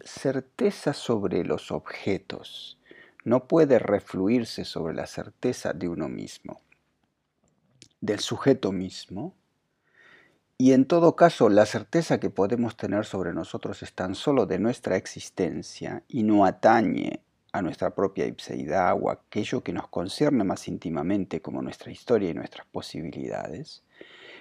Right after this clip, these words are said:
entonces que para superar esta aporía, ya Marion había planteado la necesidad de pasar de la certeza a la seguridad. El problema que esa seguridad para Marion consiste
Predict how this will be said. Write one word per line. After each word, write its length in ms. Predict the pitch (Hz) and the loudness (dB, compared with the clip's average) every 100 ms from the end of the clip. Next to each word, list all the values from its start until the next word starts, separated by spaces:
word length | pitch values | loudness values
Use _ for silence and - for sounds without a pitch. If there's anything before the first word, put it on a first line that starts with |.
| - | 0
entonces 560 | 120 135 196 196 156 - | 2 6 6 4 -4 -6
que 160 | - | -4
para 200 | 127 117 | 4 4
superar 400 | 107 123 110 135 170 | 4 0 2 4 4
esta 220 | - 107 | 4 4
aporía, 600 | 98 120 123 90 95 143 - - - _ - | 6 4 2 0 -2 -4 -14 -20 -20 _ -4
ya 200 | 120 127 | 6 8
Marion 340 | 113 104 110 | 8 8 6
había 240 | 104 92 - | 6 4 2
planteado 480 | 107 110 95 104 | 2 4 4 4
la 100 | 110 | 4
necesidad 680 | - 82 - 95 - 85 85 | 0 -4 -6 -6 -4 -4 -4
de 100 | 90 | -6
pasar 460 | 92 98 92 107 90 | -2 -2 0 0 0
de 80 | 98 | -2
la 100 | 101 | -4
certeza 580 | - - - 117 - 92 | -4 -6 -4 -4 2 2
a 60 | |
la 140 | 85 78 | 2 -4
seguridad. 640 | - 85 78 73 69 - _ _ _ - _ - - _ _ _ _ _ _ - | -10 -12 -10 -10 -10 -14 _ _ _ -20 _ -20 -20 _ _ _ _ _ _ 6
El 40 | |
problema 440 | 90 92 117 95 | 8 10 8 8
que 140 | - 87 | 4 -2
esa 180 | - 87 | 0 -4
seguridad 560 | - 87 92 139 131 | -2 0 2 4 4
para 160 | - 82 | 4 2
Marion 580 | 90 95 107 127 156 233 _ _ _ _ _ _ _ _ - - - | 2 2 0 0 -2 -6 _ _ _ _ _ _ _ _ -20 -12 2
consiste 920 | 113 123 - 147 143 - - 143 - | 4 4 2 2 2 -2 -2 -2 -4